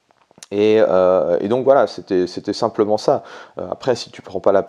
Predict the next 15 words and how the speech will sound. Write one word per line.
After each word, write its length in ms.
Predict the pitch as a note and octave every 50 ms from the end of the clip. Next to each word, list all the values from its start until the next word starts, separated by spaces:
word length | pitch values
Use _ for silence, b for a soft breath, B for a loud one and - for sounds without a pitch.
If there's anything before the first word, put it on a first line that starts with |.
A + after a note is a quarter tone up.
| - - -
la, 160 | - G#2 - -
la, 220 | F2 F2+ E2+ E2
la, 120 | E2 E2 F2
la 120 | E2 E2
formation, 640 | - - - F2+ E2+ E2+ E2 - - B2 A#2 A#2 -
aucun, 400 | - G2+ F#2 - F#2+ F#2 F#2+ - - -
aucun 260 | G#2 G2 - F#2+ F#2+
souci. 360 | - - - - - - A2+
Mais 120 | G#2 G2+ G2
c'est 140 | - -
simplement 460 | - - A#2 A2 - A2+ A2+ B2 C3+ C3+
que 60 | -
je 40 | -
voulais 240 | G#2+ G2+ G#2+ G#2+
te, 240 | G#2 - G2+ F#2+ F#2